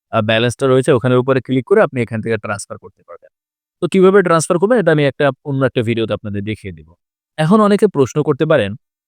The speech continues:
"ভাই, এখানে কোন ধরনের ভিডিও আমি আপলোড করতে পারবো?" এখানে আপনি যে কোনো ধরনের ভিডিও আপলোড করতে পারবেন। আপনি যে কোনো ভিডিও, আপনি অন্য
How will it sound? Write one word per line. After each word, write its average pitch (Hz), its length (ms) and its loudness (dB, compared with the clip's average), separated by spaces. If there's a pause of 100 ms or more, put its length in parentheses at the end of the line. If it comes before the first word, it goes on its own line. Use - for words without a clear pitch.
(120)
"ভাই, 113 340 -2 (140)
এখানে 147 400 -2 (640)
কোন 208 200 4
ধরনের 196 360 4 (180)
ভিডিও 131 300 2
আমি 123 260 -2
আপলোড 117 420 -6
করতে 101 240 -16
পারবো?" 90 260 -16 (600)
এখানে 147 440 0 (200)
আপনি 139 320 0
যে 143 260 2
কোনো 175 200 2
ধরনের 139 380 2
ভিডিও 117 220 0
আপলোড 107 260 -2
করতে 98 240 -14
পারবেন। 90 280 -16 (640)
আপনি 175 360 2
যে 151 260 4
কোনো 156 220 2
ভিডিও, 98 300 -4
আপনি 123 440 -4
অন্য 123 560 0